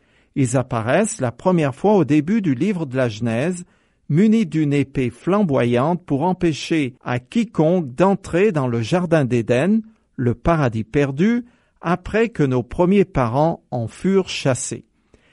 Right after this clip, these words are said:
Ici, ils sont sculptés de façon à regarder en direction du propitiatoire. Je continue. « Après avoir déposé dans le coffre l'acte de l'alliance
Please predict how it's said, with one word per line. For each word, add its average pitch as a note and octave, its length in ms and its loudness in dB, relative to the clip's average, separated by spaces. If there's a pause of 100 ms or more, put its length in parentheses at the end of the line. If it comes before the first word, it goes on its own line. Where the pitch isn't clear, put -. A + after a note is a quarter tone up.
(300)
Ici, A#3 500 0
ils F#3+ 200 -2
sont D#3 280 -2
sculptés E3+ 760 -2
de D3+ 160 0
façon C#3+ 380 -2
à F#3+ 40 0
regarder C3 480 -2
en G#3 100 2
direction B2 560 -2
du D3 140 -2
propitiatoire. - 840 -4 (480)
Je - 180 -8
continue. « B2+ 540 -4 (760)
Après G3+ 460 0
avoir D3 300 0
déposé D3 640 0
dans B2+ 180 0
le B2+ 100 2
coffre C#3 640 2
l'acte C#3+ 480 -2
de A2+ 160 0
l'alliance C#3 800 0